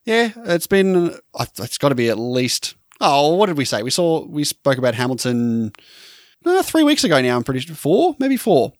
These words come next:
So six spots in about a month. That's, that's pretty good. That is pretty good. There's a film called Come and See, which is, it's a, quite an old film, but it just got a Criterion release recently, and it's, it's, uh, it's the talk of the town at the moment through film Twitter and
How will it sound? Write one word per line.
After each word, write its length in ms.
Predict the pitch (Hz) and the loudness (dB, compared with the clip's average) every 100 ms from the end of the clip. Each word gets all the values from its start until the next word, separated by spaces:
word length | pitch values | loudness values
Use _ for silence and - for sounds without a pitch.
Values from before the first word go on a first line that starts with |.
| _ | _
So 100 | - | -6
six 240 | 170 285 - | -2 -2 -2
spots 260 | 208 208 | -2 0
in 120 | 190 | 0
about 280 | 160 147 135 | 0 0 0
a 40 | 131 | 2
month. 240 | 143 147 | 0 0
That's, 140 | 233 | 0
that's 140 | 226 220 | 0 0
pretty 200 | 240 202 | 0 0
good. 200 | 131 - | 0 -2
That 120 | 143 | -2
is 120 | 151 - | -2 0
pretty 180 | 165 | -2
good. 220 | 135 95 - _ _ _ | -2 -6 -8 _ _ _
There's 200 | - 170 | -2 0
a 60 | 160 | 0
film 480 | - 220 269 277 - _ _ - 208 | -2 2 4 4 2 _ _ -20 -6
called 300 | - 139 - | 0 0 0
Come 280 | - 165 170 | 0 0 0
and 180 | 135 | -2
See, 460 | 127 - 113 107 175 - - _ _ | 0 0 -2 -2 -6 -8 -20 _ _
which 300 | 127 120 - | -6 -2 -2
is, 200 | 120 113 | -2 -4
it's 220 | - - | -6 -10
a, 40 | - | 0
quite 180 | 190 | 2
an 60 | 147 | 4
old 140 | 131 | 2
film, 340 | - 117 101 175 - - - | 2 -2 -2 -6 -10 -10 -2
but 120 | 127 | -2
it 60 | |
just 140 | 175 - | 0 2
got 120 | 208 | 2
a 40 | |
Criterion 760 | - - 139 - 139 139 131 120 | 2 -2 -2 -2 0 2 2 2
release 400 | 113 113 113 - | 0 0 -2 -2
recently, 420 | 120 113 113 104 | -2 -2 -2 -4
and 140 | 80 95 | -4 -6
it's, 160 | - - | -8 -8
it's, 380 | - - 117 - | -6 -6 -4 -2
uh, 280 | 110 104 104 - - - _ | 0 2 0 -6 -20 -20 _
it's 100 | - | -6
the 100 | 117 | -4
talk 240 | - 180 | 0 0
of 20 | 147 | 0
the 80 | |
town 320 | - - 143 139 | 0 0 2 2
at 60 | |
the 80 | 120 | -2
moment 300 | 117 107 - | -4 -4 -6
through 180 | - 107 | -8 -8
film 240 | - 117 | -6 -6
Twitter 360 | - 127 127 120 | -4 -2 0 0
and 140 | 113 | -2